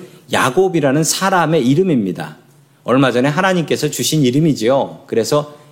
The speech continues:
예, 이스라엘은 야곱입니다. 아버지, 아버지인 야곱을 이야기합니다. 요셉에게만 화려한 옷을 지어서 입혔다라는 것입니다.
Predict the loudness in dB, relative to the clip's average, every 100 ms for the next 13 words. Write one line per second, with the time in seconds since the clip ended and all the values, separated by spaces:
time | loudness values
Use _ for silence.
0 | -6 -2 -2 0 0 2 2 2 0 0
1 | 0 0 0 0 -2 -8 -8 -6 0 -2
2 | -2 -12 -16 _ -12 -4 -2 0 0 0
3 | -2 -2 0 2 0 0 -2 -2 0 0
4 | 0 -4 -16 -20 _ -20 -20 -20 -20 _
5 | _ _ -4 0 2 2 2 2 2 2
6 | 0 0 0 2 2 2 0 2 0 2
7 | 0 0 2 0 0 -4 0 0 0 -2
8 | -2 0 2 2 0 -4 -4 -6 -10